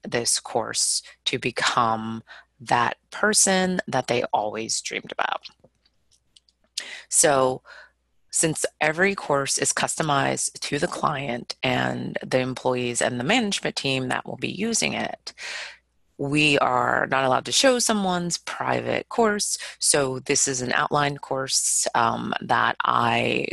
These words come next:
go through so people can see the opportunities that are going to be there. And this is some of the information that will be there. And then at the bottom, you will have your units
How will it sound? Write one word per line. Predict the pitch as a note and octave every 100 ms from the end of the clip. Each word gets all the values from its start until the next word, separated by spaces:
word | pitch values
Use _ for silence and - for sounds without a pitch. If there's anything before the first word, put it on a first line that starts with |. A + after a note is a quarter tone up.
| - -
go | - A#2+
through | A#2+ - B2 A2+ A#2
so | B2 A#2+ A2+
people | - - A2+
can | A2
see | A2 - B2
the | A#2
opportunities | A2 - - A#2 A2 A2+ A2 -
that | G#2 -
are | G2+ G2+
going | A2+
to | G#2
be | - - -
there. | - - - - _ - - - - - - - - D#3+ D3+ - - _
And | D#3 C#3 C3 B2+ B2+ B2+ B2+ - -
this | D#3 C#3+ - - -
is | C3+ C3 B2+ B2+ - - -
some | - - C3+ C3 -
of | B2+ A#2+
the |
information | A#2+ A#2+ D3 A3 - G#3
that | F#3+
will | F#3+
be | F3 E3+
there. | E3 D#3+ D3+ D3+ - - _ _ _ _ _
And | - C3 B2+ B2+ B2+ -
then | C3 B2 B2+
at | C3 -
the |
bottom, | C3 D#3+ D3+ D3 C#3 C3+ -
you | D3 C#3 D3+ D3+ D3+ D3+
will | C3+ C3
have | - - A#2+ A#2+
your | - B2
units | A#2+ A#2+ A#2+ A#2+